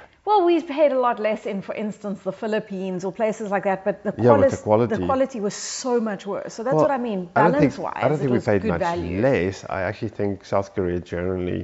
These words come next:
Speaker 2: offered a, g-, a good value.
Speaker 1: Mm,
Speaker 2: And,
Speaker 1: yeah,
Speaker 2: and
Speaker 1: that's
Speaker 2: in fact,
Speaker 1: exactly
Speaker 2: in,
Speaker 1: what I'm
Speaker 2: in the
Speaker 1: saying.
Speaker 2: Philippines, we might have paid more on average for accommodation if you're
Speaker 1: Yeah.
Speaker 2: gonna go check out our budgets. But there were certain things we just couldn't do in South Korea.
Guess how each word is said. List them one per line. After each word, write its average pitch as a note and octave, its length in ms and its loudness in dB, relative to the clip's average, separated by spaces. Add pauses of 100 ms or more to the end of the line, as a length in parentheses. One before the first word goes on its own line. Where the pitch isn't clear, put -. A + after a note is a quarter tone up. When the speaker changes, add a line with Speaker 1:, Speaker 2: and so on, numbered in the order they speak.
(500)
Speaker 2:
offered G2+ 260 -2 (360)
a, G2 260 2
g-, - 240 -12
a - 80 -6
good A2+ 220 2
value. G#2 400 2
Speaker 1:
Mm, F4 180 -2
Speaker 2:
And, G3+ 80 0
Speaker 1:
yeah, C#4+ 140 2
Speaker 2:
and - 80 0
Speaker 1:
that's - 200 2
Speaker 2:
in - 60 -4
fact, C3 200 4
Speaker 1:
exactly C4+ 180 -2
Speaker 2:
in, - 60 2
Speaker 1:
what - 100 -2
I'm A#2 80 -6
Speaker 2:
in G#2 40 -2
the A2 80 -2
Speaker 1:
saying. F#2+ 80 -6
Speaker 2:
Philippines, A#2 460 2
we A2 80 -2
might G#2 160 0
have G#2+ 100 -6
paid A2 160 0
more B2+ 180 2
on F#2+ 80 -2
average D2+ 360 -8
for - 140 -8
accommodation - 640 -10 (120)
if F#2+ 100 -6
you're G#2 80 0
Speaker 1:
Yeah. F#2 60 0
Speaker 2:
gonna F#2+ 140 2
go F#2 120 2
check F2+ 220 -4
out E2+ 160 -6
our D#2+ 60 -4
budgets. E2+ 460 -2 (500)
But - 340 0
there A2+ 260 4
were A2+ 120 6
certain B2 380 0
things A2 200 -2
we G#2+ 100 -4
just G#2 200 -8
couldn't A#2 240 0
do A#2+ 120 4
in B2 100 2
South F2+ 260 -10
Korea. A1 260 -6